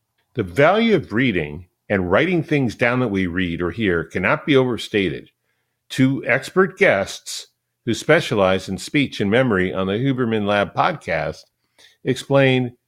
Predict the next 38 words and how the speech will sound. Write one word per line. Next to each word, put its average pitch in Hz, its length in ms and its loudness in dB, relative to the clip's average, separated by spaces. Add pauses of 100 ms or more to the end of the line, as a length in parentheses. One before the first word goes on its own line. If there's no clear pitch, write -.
(360)
that 110 360 2
when 123 220 2
we 117 160 0
read 165 260 0
or 123 100 2
listen 131 360 -2
something 92 600 -2 (600)
and 110 280 0
then 120 240 0
write 113 380 2
down 120 220 2
key 120 260 0
aspects, 110 480 0
takeaways 107 580 0
by 92 140 -6
hand, 101 400 0
not 101 240 -2
by 101 140 2
typing, 110 500 0
but 80 140 -10
by 92 160 -2
hand, 98 420 -2 (440)
it 113 120 -4
engages 127 600 -2
our 95 180 4
motor 139 340 2
control 120 440 2
centers 90 500 -2
in 95 180 -4
ways 110 400 0
that 92 220 -8
deeply 127 400 -4
embed 110 280 2
the 104 120 0
information 95 720 -4
to - 120 -4
our 90 120 2
memory. 87 480 -4